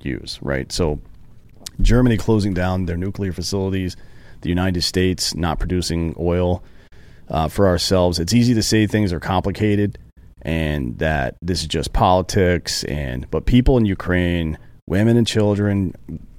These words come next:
probably quite a few of them today, are dying because America and Germany, among others, refuse to have the fucking balls and common sense to isolate Russia from the international community. Nothing has been, like, the, the fucking,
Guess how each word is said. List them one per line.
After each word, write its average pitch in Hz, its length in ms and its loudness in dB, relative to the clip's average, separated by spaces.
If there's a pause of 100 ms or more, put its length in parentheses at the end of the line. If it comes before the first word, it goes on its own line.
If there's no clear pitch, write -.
(140)
probably 104 400 2
quite 107 220 4
a - 20 0
few 113 140 2
of 101 60 2
them 104 40 2
today, 90 380 2
are 76 120 -4
dying 87 460 -2
because 87 240 -4
America 92 440 0
and 87 140 0
Germany, 90 360 0
among 82 240 0
others, 92 400 -2 (960)
refuse 107 720 4
to 98 100 0
have 85 540 0
the 82 80 -6
fucking 80 420 -2
balls 87 500 0
and 78 120 -8
common 95 340 -2
sense 92 400 -4 (320)
to - 140 -4
isolate 98 520 0
Russia 92 320 0
from 92 140 -4
the 85 100 -2
international 80 440 -2
community. 67 360 -6
Nothing 117 360 2
has 101 100 2
been, 104 140 0
like, 104 160 -2
the, 101 160 2
the 92 180 -2
fucking, 101 600 0